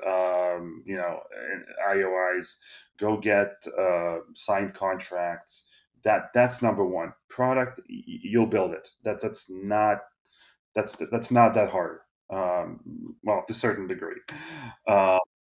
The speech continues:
Speaker 2: Yeah.
Speaker 1: <laughs> I don't, I, I don't wanna piss off too many people. <laughs> And that's, yeah, that, that was, that was the biggest thing I learned. So with Dudilio,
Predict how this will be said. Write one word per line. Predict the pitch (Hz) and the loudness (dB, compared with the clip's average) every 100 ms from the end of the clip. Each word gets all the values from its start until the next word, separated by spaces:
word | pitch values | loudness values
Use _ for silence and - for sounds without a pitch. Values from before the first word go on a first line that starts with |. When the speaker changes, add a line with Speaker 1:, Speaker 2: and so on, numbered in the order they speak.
| _ | _
Speaker 2:
Yeah. | 151 156 175 165 139 - | 2 6 8 8 6 0
Speaker 1:
<laughs> | - - | -2 6
I | |
don't, | 127 123 117 - - | 8 8 4 2 6
I, | 123 123 | 8 12
I | |
don't | 139 | 12
wanna | 151 139 151 | 12 10 8
piss | 147 | 10
off | 143 - | 12 10
too | 156 | 10
many | 135 107 | 8 6
people. | - 98 113 117 - - - | 2 -2 0 0 -2 2 6
<laughs> | 196 - 156 - - - 202 - - _ - | 6 6 0 -2 -12 -10 -8 -8 -14 _ 0
And | 135 143 | 6 10
that's, | 160 - - 135 - 165 - | 8 6 -10 -10 -8 -8 6
yeah, | 151 - | 8 8
that, | 139 | 6
that | 123 | 6
was, | 151 143 | 6 6
that | 135 | 6
was | 156 | 6
the | 156 | 4
biggest | 143 123 | 0 0
thing | 131 117 | 2 4
I | 98 | 4
learned. | 101 87 80 | 4 0 -8
So | - 120 | 0 4
with | 135 120 | 6 4
Dudilio, | 123 151 160 135 104 104 98 | 2 4 4 6 6 6 4